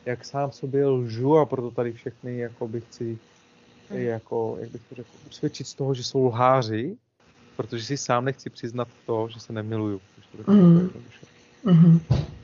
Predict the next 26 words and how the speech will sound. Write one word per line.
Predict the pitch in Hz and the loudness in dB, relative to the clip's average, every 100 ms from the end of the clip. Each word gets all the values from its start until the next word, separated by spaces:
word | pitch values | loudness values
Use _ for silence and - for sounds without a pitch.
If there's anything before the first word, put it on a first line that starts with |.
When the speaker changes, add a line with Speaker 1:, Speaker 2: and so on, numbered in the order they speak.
| - _ _ _ _ | -20 _ _ _ _
Speaker 1:
A | 117 | -12
čím | - 156 156 | -6 -2 -2
víc, | 143 151 202 220 - - _ _ _ _ _ - | -2 -2 -4 -6 -12 -16 _ _ _ _ _ -4
eh, | 123 120 113 107 104 101 104 _ | 0 2 0 0 -2 -6 -12 _
si | - | -8
to | 135 | -4
nechci | 131 - | -4 -6
přiznat, | 117 123 123 131 | -10 -6 -8 -8
tím | 139 131 | -8 -8
víc | 151 160 | -8 -6
jsem | 190 170 | -8 -8
agresivní | 135 123 127 - 127 117 120 131 226 _ _ _ _ _ _ _ _ _ | -6 -4 -4 -8 -12 -12 -12 -12 -16 _ _ _ _ _ _ _ _ _
a | 123 | -4
dělám, | 123 160 185 185 190 190 185 185 185 180 | 0 0 0 0 -2 -2 -2 -4 -6 -10
eh, | 160 156 139 | -10 -8 -6
v | |
roli | 156 160 | -4 -4
oběti | 151 139 151 143 151 147 147 | -4 -4 -4 -4 -4 -4 -4
odpovědné | 135 - 139 143 127 135 131 131 92 | -8 -8 -2 0 0 -4 -4 -4 -6
za | 131 | -10
svoji, | 127 - 131 127 123 123 | -10 -8 -8 -6 -8 -6
jakoby, | 123 123 - 117 120 117 117 | -8 -8 -10 -8 -6 -6 -6
za | 120 | -8
ten | 120 127 | -8 -12
svůj | - 127 | -10 -10
strach | - - 123 120 | -10 -2 0 -2